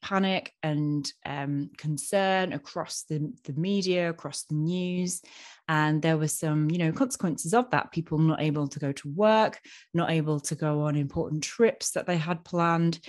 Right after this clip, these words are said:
uh, some services closing, et cetera, et cetera. And I guess really for me, it was the first time, or one of the first times in my adult life,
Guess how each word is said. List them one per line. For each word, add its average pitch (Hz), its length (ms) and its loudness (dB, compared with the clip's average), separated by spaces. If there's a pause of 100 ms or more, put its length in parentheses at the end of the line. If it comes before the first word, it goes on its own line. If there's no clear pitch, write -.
(300)
uh, 147 200 0
some 160 280 0
services 147 680 -2
closing, 196 840 2
et - 100 -10
cetera, - 380 -6
et 156 100 -10
cetera. 151 500 -4 (460)
And 165 500 4 (520)
I - 40 -6
guess 180 220 0
really 240 180 4
for 208 140 -4
me, 196 300 2
it - 80 -8
was 156 300 -6
the 165 100 -6
first 185 440 -4
time, 165 480 0
or 151 160 -6
one 220 140 2
of 269 80 6
the 185 60 -4
first 147 320 -8
times 156 320 0
in 156 80 0
my 151 200 0
adult 143 340 -6
life, 151 500 0